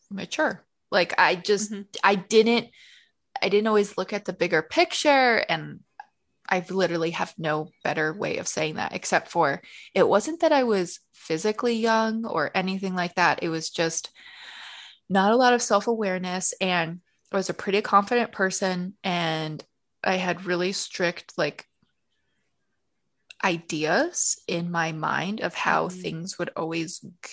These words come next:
Speaker 1: go, and I wasn't very good at looking at the other side or even seeing how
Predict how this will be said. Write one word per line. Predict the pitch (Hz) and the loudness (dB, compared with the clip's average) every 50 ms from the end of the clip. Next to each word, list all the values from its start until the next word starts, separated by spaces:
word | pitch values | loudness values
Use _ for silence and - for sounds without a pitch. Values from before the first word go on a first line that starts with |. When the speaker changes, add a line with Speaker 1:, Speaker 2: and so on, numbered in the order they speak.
| - 190 | -6 -4
Speaker 1:
go, | 170 143 143 147 156 170 196 240 269 294 311 330 - - _ _ _ _ _ - | -2 -2 0 0 0 2 2 0 0 0 -2 -2 -4 -6 _ _ _ _ _ -4
and | - 196 190 185 185 170 | -2 -2 -2 -2 -2 -2
I | 156 139 143 | -2 -4 -4
wasn't | 156 - 208 156 165 175 202 208 214 220 | -4 -6 -6 -6 -6 -6 -6 -8 -8 -6
very | 202 180 175 170 170 | -6 -4 -4 -4 -4
good | 170 - 165 156 | -4 -4 -4 -4
at | 156 - - - | -4 -8 -10 -14
looking | - - - - - - | -16 -14 -14 -12 -10 -12
at | - - | -10 -10
the | - - | -8 -8
other | - - - - | -8 -8 -6 -6
side | - - - 64 - 50 50 50 - - _ _ | -4 -2 -2 -2 -2 -2 -6 -8 -10 -16 _ _
or | - 196 185 180 | 0 2 2 2
even | - - 202 175 185 175 175 | 2 -2 -4 -4 -4 -4 -2
seeing | 165 - - - 196 185 175 170 165 | 0 0 0 2 0 -2 -2 -4 -6
how | 160 - - 147 151 147 - | -6 -2 -2 -2 -2 -2 -6